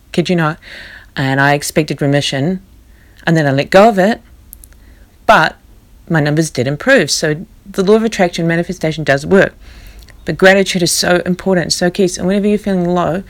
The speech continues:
be grateful of what you have now. That's true abundance. That's my spiritual, um, post for today. I'm a little bit tired, so I'm gonna do some meditation because, um,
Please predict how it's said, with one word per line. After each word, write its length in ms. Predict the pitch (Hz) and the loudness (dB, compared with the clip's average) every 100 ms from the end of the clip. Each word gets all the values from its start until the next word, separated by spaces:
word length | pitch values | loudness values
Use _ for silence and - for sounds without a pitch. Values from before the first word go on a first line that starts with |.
| - - - - - - | -18 -20 -20 -20 -20 -6
be 100 | - | 0
grateful 320 | 202 196 196 185 | 4 4 2 0
of 60 | |
what 160 | 175 170 | 0 0
you 140 | 170 | -2
have 300 | 170 175 160 | 0 0 2
now. 440 | 170 170 160 147 135 | 2 2 2 2 0
That's 260 | 147 - | -2 -2
true 240 | - - 180 | -6 0 0
abundance. 480 | 165 151 147 - | 0 -2 -4 -6
That's 320 | - 170 - 175 | -4 -4 -2 -2
my 120 | 160 | -2
spiritual, 600 | - 160 147 - 151 143 - - - - | -2 -2 -2 -2 -6 -6 -10 -18 -16 -6
um, 360 | 143 135 135 - - - - - | -4 -2 -4 -8 -16 -18 -20 -2
post 280 | 175 156 - | 0 0 0
for 60 | 151 | -4
today. 220 | - 147 | 0 2
I'm 160 | 220 | 4
a 40 | 254 | 4
little 200 | 311 311 | 4 2
bit 100 | 277 | 2
tired, 260 | - 185 | 2 2
so 80 | 180 | 2
I'm 60 | 185 | 2
gonna 120 | 196 | 2
do 100 | 196 | 0
some 140 | - | 0
meditation 680 | 180 165 - 139 139 180 190 | 0 -2 -2 -4 -4 -4 -2
because, 360 | 175 - 151 151 | -2 -4 -4 -2
um, 220 | 143 | -4